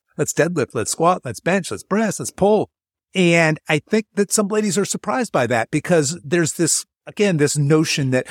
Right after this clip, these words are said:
"Well, I wanna get toned, and the best way to do that is more of circuit training or a boot camp or an aerobic." And nothing could be further from the truth, because what toned really means is strong. It's, it's developing a little bit of that muscle, in some cases, maybe a lot <laughs> more of that muscle. So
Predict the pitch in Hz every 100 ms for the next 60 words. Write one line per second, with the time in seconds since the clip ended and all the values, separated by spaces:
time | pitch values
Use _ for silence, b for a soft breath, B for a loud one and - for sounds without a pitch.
0 | B - 165 156 180 147 135 _ - 151
1 | 117 95 98 127 113 160 147 170 131 104
2 | 160 165 151 120 113 120 131 120 95 139
3 | 143 135 131 - - 156 - 127 131 120
4 | 120 120 117 139 135 - 139 120 113 107
5 | 120 117 110 135 151 139 113 110 _ _
6 | _ 165 143 190 202 165 165 - 175 143
7 | - 147 120 - 226 - 139 151 - -
8 | - - _ - 220 220 151 123 120 151
9 | 147 143 123 143 240 165 123 139 - 127
10 | 127 - _ - - 240 240 98 98 -
11 | 180 - - 160 - 139 151 170 175 156
12 | 151 143 165 160 147 143 131 156 180 131
13 | 123 B B 139 101 - 110 110 104 120
14 | - 95 120 135 202 - - - 127 -
15 | 120 135 110 - - - 113